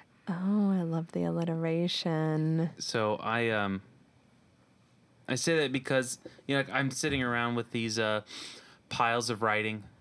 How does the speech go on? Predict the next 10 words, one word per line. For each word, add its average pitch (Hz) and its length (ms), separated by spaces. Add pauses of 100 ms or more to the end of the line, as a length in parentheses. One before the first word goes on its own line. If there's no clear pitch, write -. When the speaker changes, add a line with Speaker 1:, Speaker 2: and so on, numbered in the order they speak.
(120)
Speaker 2:
the 123 100
hundred 120 280
thousand 113 360
word 110 180
books 107 300
that 113 100
are 107 100
incomplete, 104 640 (1500)
the, 117 340
uh, 107 220